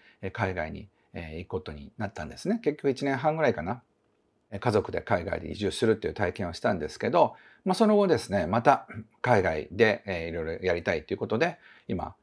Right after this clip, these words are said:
ずっとね、世界何周も回ってるんですけども、いつかはやりたい。まあ、そして僕の場合、英語でね、あの、仕事をするってことをやりたかったんです。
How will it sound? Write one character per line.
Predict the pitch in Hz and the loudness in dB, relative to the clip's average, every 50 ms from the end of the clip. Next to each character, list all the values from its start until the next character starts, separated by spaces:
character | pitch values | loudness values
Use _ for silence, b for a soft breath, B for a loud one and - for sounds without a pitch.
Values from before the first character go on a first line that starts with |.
| _ - | _ -6
ず | 101 95 | -4 -4
っ | 85 | -4
と | - - 92 | -4 0 0
ね、 | 117 123 | 0 0
世 | - 123 104 | 0 -2 -4
界 | - 87 80 | -4 -4 -6
何 | 80 80 82 | -6 -8 -8
周 | - - | -8 -8
も | 78 85 | -4 -2
回 | 110 113 107 | -2 -2 0
っ | |
て | - 123 | 2 2
る | 117 104 | 2 2
ん | |
で | 87 80 | 2 -2
す | - - | -2 0
け | - 98 | 0 2
ど | 98 110 | 4 8
も、 | 135 151 127 B B B B B B B B | 8 6 6 B B B B B B B B
い | 175 190 | -2 -2
つ | - - | -2 0
か | - 185 | 0 0
は | 160 143 | 0 0
や | 131 131 | 0 0
り | 135 127 | 0 2
た | - 127 104 | 2 2 2
い。 | - - - | 2 0 -6
ま | 127 110 | -8 0
あ、 | |
そ | - 147 135 | 2 0 2
し | - | 4
て | - 131 123 120 | 6 6 6 6
僕 | 104 107 101 113 | 6 4 0 0
の | 113 117 | 2 4
場 | 117 117 107 | 6 6 4
合、 | - - | 4 4
英 | 143 156 151 | 4 4 4
語 | 135 139 | 4 2
で | 127 123 | 0 0
ね、 | 127 151 185 - _ _ - | 0 -2 -6 -8 _ _ -10
あ | 95 101 | -6 -4
の、 | 98 95 95 92 - - - | -4 -2 -4 -6 -8 -10 -10
仕 | - - 110 | -6 -2 -2
事 | 101 - 92 | -2 0 -2
を | 90 | -4
す | - - 95 | -2 -2 -4
る | 87 82 | -4 -4
っ | 76 | -6
て | - - | -10 -12
こ | - 76 | -14 -14
と | - - | -10 -6
を | 87 | -4
や | - | -4
り | - | -4
た | - 90 | -4 -6
か | - - | -8 -10
っ | - | -12
た | - - | -12 -16
ん | - | -18
で | - - | -16 -18
す。 | - - - | -18 -18 -18